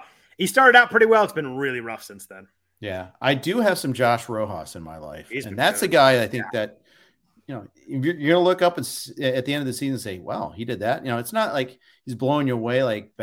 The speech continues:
Speaker 2: like slugging percentage, four sixteen slug after today, but seven
Speaker 1: I,
Speaker 2: homers
Speaker 1: uh,
Speaker 2: and seventeen stolen bases.
Speaker 1: I was gonna say, I would have lost a lot of money betting the over-under on his stolen bases without looking. There's no way I would have thought he had seventeen.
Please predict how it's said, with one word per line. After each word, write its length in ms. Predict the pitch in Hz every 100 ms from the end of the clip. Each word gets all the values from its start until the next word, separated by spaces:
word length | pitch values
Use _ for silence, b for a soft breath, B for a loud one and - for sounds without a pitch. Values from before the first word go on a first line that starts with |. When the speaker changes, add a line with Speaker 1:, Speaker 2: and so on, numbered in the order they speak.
| -
Speaker 2:
like 220 | 113 98
slugging 320 | - 117 123 95
percentage, 380 | 85 82 78
four 180 | - 123
sixteen 420 | 120 107 - 101
slug 380 | 85 - 95 95
after 260 | 87 82 -
today, 420 | - 87 80 82
but 200 | 104 90 _ _ _ _ _ _
seven 340 | - 226 277
Speaker 1:
I, 200 | 240 143
Speaker 2:
homers 200 | 143 135
Speaker 1:
uh, 60 | 131
Speaker 2:
and 120 | -
seventeen 840 | - - - 185 120 - 185 196 180
stolen 380 | - 147 143
bases. 360 | 98 113 120 - 160
Speaker 1:
I 40 |
was 40 |
gonna 80 | 180
say, 160 | - 170
I 80 | 160
would 80 |
have 100 | 175
lost 220 | 170 165 165
a 40 |
lot 180 | 160 156
of 60 |
money 180 | 151 143
betting 180 | 135 127
the 100 | 127
over-under 500 | 127 123 127 123 120
on 160 | 117 117
his 180 | 127 -
stolen 260 | 139 123
bases 180 | 120 110
without 200 | 117 113
looking. 260 | 110 - 107
There's 220 | 117 123
no 160 | 131
way 160 | 120 113
I 80 | 113
would 80 | 110
have 100 | 113
thought 160 | 110
he 80 | 113
had 120 | 104
seventeen. 420 | - 98 95 95